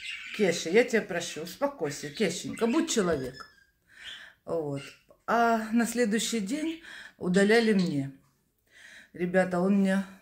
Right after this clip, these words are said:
наверное, удалял минут двадцать этот зуб. Во-первых, этот зуб про-, проблемный, он у меня над корнем киста, поэтому его очень сложно было удалять. Он мне его удалял в три этапа.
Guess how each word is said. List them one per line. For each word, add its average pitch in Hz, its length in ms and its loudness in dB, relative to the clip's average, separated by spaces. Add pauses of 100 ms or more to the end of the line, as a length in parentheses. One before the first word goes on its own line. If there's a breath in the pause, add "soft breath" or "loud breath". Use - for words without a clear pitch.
(140)
наверное, 185 460 2
удалял 180 420 2
минут 180 380 2
двадцать 143 480 -6
этот 139 300 -12
зуб. 202 280 -10 (1000 soft breath)
Во-первых, 175 580 0
этот 160 260 -2
зуб 151 200 -10
про-, 151 160 -2
проблемный, 226 1080 2 (460 loud breath)
он 160 180 -4
у 156 60 -4
меня 156 480 -4 (280 loud breath)
над 170 480 -4
корнем 151 540 0
киста, 240 540 -4 (580 loud breath)
поэтому 165 400 0
его 160 160 2
очень 156 300 -2
сложно 156 420 -2
было 143 240 0
удалять. 147 640 -2 (460 loud breath)
Он 180 180 4
мне 165 160 4
его 156 160 0
удалял 151 460 0
в 147 80 -12
три 185 300 2
этапа. 214 540 0